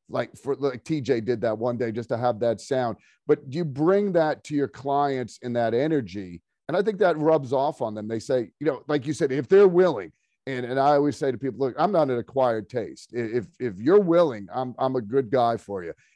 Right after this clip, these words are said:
If you are here for other reasons, I might not be the right guy for you, 'cause I'm gonna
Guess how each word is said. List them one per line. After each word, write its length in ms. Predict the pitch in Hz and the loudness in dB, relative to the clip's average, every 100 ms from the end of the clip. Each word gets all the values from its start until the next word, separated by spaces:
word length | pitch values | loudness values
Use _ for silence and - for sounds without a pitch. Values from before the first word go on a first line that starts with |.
| - | -8
If 160 | 117 | -6
you 140 | 123 180 | 0 2
are 80 | 151 | 2
here 280 | 151 160 139 | 2 2 0
for 260 | 127 120 | 0 0
other 220 | 139 131 | 0 -2
reasons, 520 | 120 160 165 127 127 - | -2 -2 -2 -4 -12 -8
I 100 | 143 | -6
might 400 | 151 135 147 156 | -4 0 0 0
not 240 | 123 95 101 | -6 -8 -8
be 80 | |
the 120 | 98 101 | -10 -8
right 260 | 104 95 | -6 -6
guy 200 | 104 101 | -4 -6
for 180 | 95 113 | -4 -6
you, 80 | 117 | -2
'cause 220 | 131 - _ _ _ _ - | -4 -6 _ _ _ _ -4
I'm 720 | 131 165 226 202 110 110 - 120 | 0 2 2 -2 -8 -12 -14 -8
gonna 220 | 151 | -4